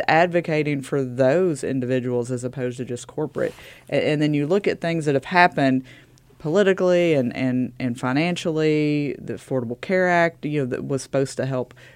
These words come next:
bring resources into some of these smaller hospitals by, by reimbursing them or covering individuals that didn't have coverage before. Then you have the pharmaceutical companies doing their thing to try to access that, that extra money, and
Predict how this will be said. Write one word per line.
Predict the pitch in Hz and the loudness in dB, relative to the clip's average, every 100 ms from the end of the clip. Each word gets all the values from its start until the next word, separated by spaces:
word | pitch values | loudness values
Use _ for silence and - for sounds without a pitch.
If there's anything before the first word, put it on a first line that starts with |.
| - | -18
bring | 147 160 196 202 | -4 0 2 4
resources | 202 196 - 190 190 185 180 | 4 4 2 -2 0 -2 0
into | 185 175 | 0 0
some | - 180 | -2 -2
of | 175 | 0
these | 175 | -2
smaller | 175 175 170 170 | -2 -2 0 2
hospitals | 170 160 - 165 156 156 147 | 2 0 0 0 2 0 -2
by, | - 139 127 120 - - - | 0 0 0 -4 -14 -20 -8
by | 147 | 0
reimbursing | 143 143 135 127 131 165 - 190 | 2 2 2 0 0 -2 -2 -2
them | 180 175 175 151 | 0 0 0 0
or | |
covering | 123 - 165 165 180 175 165 | -4 -4 -4 -2 -2 0 -2
individuals | - 165 165 160 160 | -2 2 4 4 4
that | 143 131 | 4 4
didn't | 151 165 | 2 2
have | 160 - | -2 0
coverage | 156 147 151 131 | -2 0 -2 -4
before. | 123 - 170 165 160 156 - - - - - - - - - - | -8 2 4 6 6 2 -2 -20 -20 -20 -20 -20 -20 -20 -18 -8
Then | - 139 | -2 2
you | 135 | 2
have | 143 127 | 2 0
the | 127 | -2
pharmaceutical | - 135 127 - 185 180 175 | 0 2 0 2 2 4 2
companies | 165 170 156 160 156 147 | 0 -2 -4 -4 -4 -2
doing | 139 123 120 | 0 0 0
their | 131 175 180 175 | 2 4 4 2
thing | 180 170 156 | -2 -2 -4
to | |
try | 139 139 | -4 -4
to | 117 - | -4 -2
access | 165 - - 160 - | -2 -2 -4 -2 2
that, | 160 151 - | 0 0 0
that | 156 | 0
extra | - 160 - 160 | 0 -2 -4 0
money, | 156 156 156 | 0 0 0
and | - 147 135 - - | 0 0 -2 -6 -14